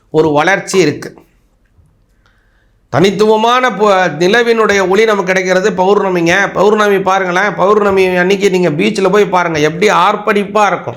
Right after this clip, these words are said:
வெறுநாள்ல போய் பாருங்க, ஆர்ப்பரிப்பு கம்மியா இருக்கும்.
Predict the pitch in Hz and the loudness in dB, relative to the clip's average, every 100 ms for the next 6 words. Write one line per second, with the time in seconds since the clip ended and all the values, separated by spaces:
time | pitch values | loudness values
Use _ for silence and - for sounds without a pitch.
0 | 123 165 220 226 208 185 202 196 190 180 | -4 0 2 2 0 0 0 0 0 0
1 | 202 180 185 180 180 165 185 180 160 180 | 0 2 0 0 -2 -2 -4 -2 -2 -2
2 | 190 190 175 - | 0 0 0 -4